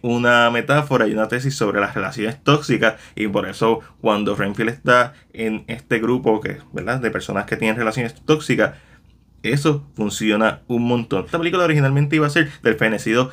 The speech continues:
Dark Universe. Honestamente, la versión oscura del filme probablemente es la mejor versión. No es que no funciona como comedia, funciona. Como les dije, cuando no es la película que nos prometieron, ahí el filme se cae en pedazos. ¿Y a qué me refiero con eso?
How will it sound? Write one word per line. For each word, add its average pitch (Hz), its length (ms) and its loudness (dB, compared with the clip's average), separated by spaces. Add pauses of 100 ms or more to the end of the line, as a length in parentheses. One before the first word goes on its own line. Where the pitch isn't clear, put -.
(140)
Dark 117 320 2 (160)
Universe. 113 540 4 (140)
Honestamente, 139 580 2
la 113 100 6
versión 104 380 -2
oscura 127 720 0
del 104 280 -4
filme 113 600 -2 (1000)
probablemente 107 480 0
es 101 100 -6
la 98 140 -4
mejor 92 280 -6
versión. 95 420 -6 (120)
No 123 60 0
es 135 60 0
que 185 60 2
no 185 80 2
funciona 170 300 0
como 170 240 0
comedia, 123 480 0 (460)
funciona. 117 560 0
Como 143 160 -8
les 107 100 0
dije, 117 160 -2
cuando 101 480 -2
no 113 160 -2
es 147 80 4
la 151 120 4
película 156 280 2
que 143 60 2
nos 147 100 0
prometieron, 147 440 -2 (180)
ahí 101 200 -4
el 101 80 -4
filme 120 380 -2 (140)
se 98 160 -4
cae 92 180 -6
en 98 120 -10
pedazos. 80 520 -8
¿Y - 60 -6
a 135 80 -4
qué 147 100 2
me 175 80 2
refiero 175 340 2
con 175 140 -2
eso? 143 300 -2